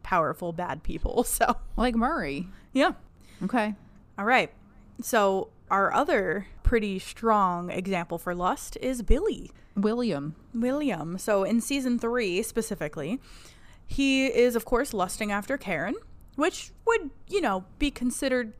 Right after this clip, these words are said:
Speaker 1: the sin of lust no matter what. But then adding the fact that she is married and way older than him makes it worse. And I also think the biggest, one of the biggest factors in considering something a deadly sin is the consequence,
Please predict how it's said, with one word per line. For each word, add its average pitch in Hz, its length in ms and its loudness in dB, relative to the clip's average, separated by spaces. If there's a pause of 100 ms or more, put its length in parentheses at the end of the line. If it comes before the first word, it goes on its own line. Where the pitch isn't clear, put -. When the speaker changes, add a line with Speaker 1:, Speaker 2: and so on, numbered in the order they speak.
Speaker 1:
the 247 120 2
sin 247 200 -2
of 214 140 -2
lust 202 360 -4
no 226 100 0
matter 190 240 -2
what. 185 280 0 (120)
But 196 220 0
then 208 220 -2
adding 277 360 2
the 277 60 0
fact 262 240 -4
that 226 100 -4
she - 160 -6
is 202 140 -2
married 330 400 -2
and 233 320 0
way 202 180 2
older 180 280 -4
than 185 140 -6
him 175 340 -8 (200)
makes 190 320 -4
it 185 360 -6 (160)
worse. - 340 -8 (500)
And 285 100 0
I 311 80 2
also 392 260 4
think 453 240 -2
the 415 80 0
biggest, 302 400 -2 (240)
one 269 200 4
of 415 80 0
the 262 60 6
biggest 190 260 -2
factors 185 400 -4
in 196 100 -6
considering 202 460 -4
something 208 340 -6
a 196 40 -4
deadly 190 300 -2
sin 196 360 -4
is 185 360 -4
the 254 80 -4
consequence, - 720 -6